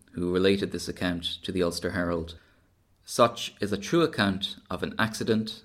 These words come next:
and its attendant ghost story, by which three men lost their lives,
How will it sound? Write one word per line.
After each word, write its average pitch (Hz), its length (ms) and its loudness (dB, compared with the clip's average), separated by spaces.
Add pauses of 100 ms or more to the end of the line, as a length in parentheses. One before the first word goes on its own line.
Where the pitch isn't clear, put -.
(140)
and 85 140 -6
its 80 120 -12
attendant 113 560 -2
ghost 92 280 -2
story, - 340 -6 (500)
by 87 140 -4
which - 360 -4
three 127 280 2
men 107 260 2
lost 101 280 0
their 95 120 0
lives, 127 600 2